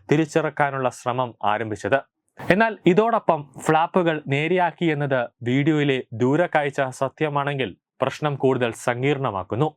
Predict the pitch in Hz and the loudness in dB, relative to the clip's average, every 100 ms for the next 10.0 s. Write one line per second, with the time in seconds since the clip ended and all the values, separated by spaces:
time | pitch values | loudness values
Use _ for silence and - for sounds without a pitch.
0 | _ _ - - - - 147 147 156 143 | _ _ -20 -20 -4 -2 0 2 0 2
1 | 147 143 143 143 131 139 _ - _ _ | 2 2 2 2 2 -2 _ -20 _ _
2 | 151 147 170 165 151 - - 139 151 160 | 2 2 0 -2 -2 -6 -2 -2 -2 0
3 | 151 117 - _ - 139 156 160 160 156 | 0 0 -6 _ 0 0 0 -2 -2 -2
4 | 143 139 139 131 123 131 - 139 143 135 | -2 0 -2 -2 -2 0 0 2 0 -2
5 | 131 - 135 139 147 160 147 139 131 123 | -4 -2 -2 -2 -2 -2 -2 -2 -4 -2
6 | 120 117 117 135 143 147 143 135 131 143 | -4 -4 -4 -2 -2 -4 -4 -2 0 0
7 | 139 127 - - 131 131 127 - 135 131 | 0 -2 -4 0 0 0 -2 -2 -2 0
8 | 139 113 98 98 92 101 131 _ _ _ | 0 -2 -4 -4 0 0 -2 _ _ _
9 | _ - - - - 220 233 208 - 226 | _ -20 -16 -14 2 2 4 0 2 2